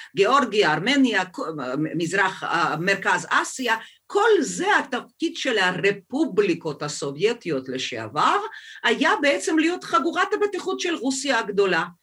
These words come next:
עכשיו, סטלין בזמנו עוד הלך והרחיב את החגורה הזאת דרך חגורה חיצונית, שזאת הייתה מזרח אירופה, כל המדינות הסוציאליסטיות שהיו חברות בברית ורשה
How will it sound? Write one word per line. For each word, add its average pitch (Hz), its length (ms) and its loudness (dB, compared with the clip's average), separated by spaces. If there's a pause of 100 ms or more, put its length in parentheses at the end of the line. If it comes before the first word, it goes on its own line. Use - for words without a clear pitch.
(200)
עכשיו, 165 280 -2
סטלין 302 840 2
בזמנו 139 680 0 (300)
עוד 311 600 2 (120)
הלך 175 840 2
והרחיב 196 560 0 (100)
את 392 100 -2
החגורה 175 580 -2
הזאת 160 400 -6
דרך 185 260 -4
חגורה 208 340 0
חיצונית, 330 520 -2
שזאת 151 300 -6
הייתה 180 400 0
מזרח 208 420 0
אירופה, 403 380 -2 (320)
כל 233 220 2
המדינות 202 500 -4
הסוציאליסטיות 196 960 -2
שהיו 202 420 2
חברות 196 640 0
בברית 185 440 -2
ורשה 302 640 2